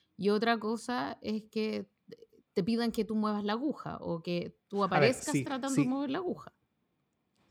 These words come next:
Speaker 2: Si tu programa de gobierno depende porque lo que sale en la convención, o sea, es esperable que tú vas a intentar,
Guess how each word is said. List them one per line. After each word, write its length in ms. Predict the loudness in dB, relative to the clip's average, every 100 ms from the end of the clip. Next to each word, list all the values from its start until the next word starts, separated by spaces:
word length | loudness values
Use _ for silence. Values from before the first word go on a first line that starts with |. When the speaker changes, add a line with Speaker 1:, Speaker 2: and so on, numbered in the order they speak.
| -4
Speaker 2:
Si 180 | 2 4
tu 100 | 6
programa 240 | 6 8
de 80 | 10
gobierno 320 | 12 12 10
depende 340 | 8 6 8
porque 160 | 6 6
lo 80 | 4
que 80 | 4
sale 200 | 4 6
en 40 |
la 60 | 4
convención, 500 | 4 2 0 -2 -2 -8 _ _ _ _ _ _ _ _ _ _ _ _ _
o 60 | -6
sea, 120 | -2
es 160 | 0 2
esperable 640 | 0 0 4 4 2 -2
que 120 | -2 0
tú 120 | 2
vas 160 | 2
a 40 | 0
intentar, 640 | -2 -2 2 2 0 -14